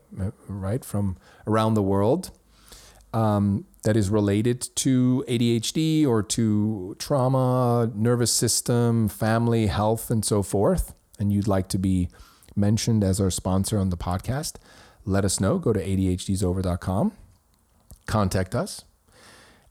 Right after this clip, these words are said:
And I'm excited to announce that, uh, at the end of this week or early next week,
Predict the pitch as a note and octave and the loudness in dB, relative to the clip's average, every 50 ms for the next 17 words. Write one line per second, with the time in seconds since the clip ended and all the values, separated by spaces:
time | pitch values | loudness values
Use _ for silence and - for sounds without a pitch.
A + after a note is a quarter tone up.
0 | - D#3 E3 F#3+ G3 F3+ F3+ F3 - - _ _ - B2 B2 C3 C3 A#2 - - | -2 0 2 4 4 4 2 0 -2 -6 _ _ -4 0 0 0 0 0 0 0
1 | - E3 F3 G#3+ A#3+ G3+ D3+ - - C#3 C3 A#2 A2+ G#2 G2+ G2 G2+ G#2+ A2+ - | 0 0 0 0 0 0 0 0 2 2 2 2 2 2 2 0 0 0 0 0
2 | - - C3 G#2 G#2 G2 - - - G#2+ G#2 G2 G2 G2 G2 F#2 - A2+ A2+ A2 | -2 0 0 0 0 0 -2 -4 -2 0 0 2 2 2 0 0 -2 -4 -2 0
3 | C3 E3 E3 D#3+ C3+ C#3 C#3+ C3 - - C#3 B2+ A#2+ - B2+ A#2+ G2 A#2 A2+ A2+ | 0 2 2 0 2 0 0 0 2 2 2 0 0 0 0 -2 0 2 2 2
4 | A2+ A2 G#2+ G#2 G2+ G2+ - - - - F2 F#2 C3+ G3 - - | 2 2 2 2 2 0 -2 -4 -2 0 0 0 0 -2 -4 -10